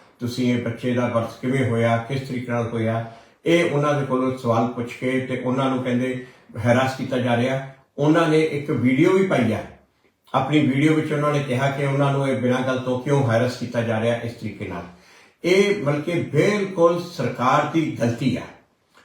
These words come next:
ਸਰਕਾਰ ਕੋਲੇ ਬਿਲਕੁਲ ਕੋਈ ਪਾਵਰ ਨਹੀਂ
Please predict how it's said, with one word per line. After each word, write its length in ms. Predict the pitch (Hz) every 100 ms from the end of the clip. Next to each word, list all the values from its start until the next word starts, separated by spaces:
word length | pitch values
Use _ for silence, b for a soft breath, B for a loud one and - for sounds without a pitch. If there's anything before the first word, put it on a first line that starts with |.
| b
ਸਰਕਾਰ 580 | - - 123 139 147 190 185
ਕੋਲੇ 220 | 170 170
ਬਿਲਕੁਲ 920 | 123 - 156 214 226 - 180 180 180 -
ਕੋਈ 280 | 196 214 208 -
ਪਾਵਰ 360 | 165 170 180 160
ਨਹੀਂ 260 | 147 -